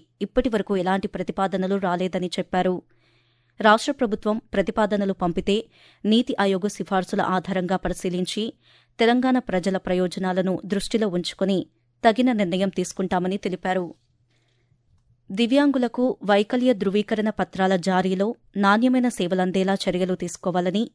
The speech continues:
భారతీయ జనతా పార్టీ ఆంధ్రప్రదేశ్ అధ్యక్షులు పీవీఎన్ మాధవ్ ఒక ప్రకటనలో పేర్కొన్నారు. బీజేపీ నిర్వహిస్తున్న జనతా వారధికి దివ్యాంగులు వైకల్య ధృవీకరణ పత్రాలు పొందడంలో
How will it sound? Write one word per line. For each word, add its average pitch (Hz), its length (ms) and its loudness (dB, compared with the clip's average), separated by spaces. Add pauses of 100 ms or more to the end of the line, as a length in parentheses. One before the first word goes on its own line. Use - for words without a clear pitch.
(320)
భారతీయ 214 480 2
జనతా 180 340 -2
పార్టీ 185 480 -2
ఆంధ్రప్రదేశ్ 180 680 -4
అధ్యక్షులు 175 440 -6 (260)
పీవీఎన్ 233 440 0
మాధవ్ 180 440 -2
ఒక 190 120 -4
ప్రకటనలో 180 520 -4
పేర్కొన్నారు. 180 640 -2 (800)
బీజేపీ 254 480 2
నిర్వహిస్తున్న 202 720 -2 (100)
జనతా 202 400 0
వారధికి 180 580 -2 (380)
దివ్యాంగులు 190 600 0 (120)
వైకల్య 196 420 0
ధృవీకరణ 185 540 -2
పత్రాలు 180 420 -2
పొందడంలో 180 540 -2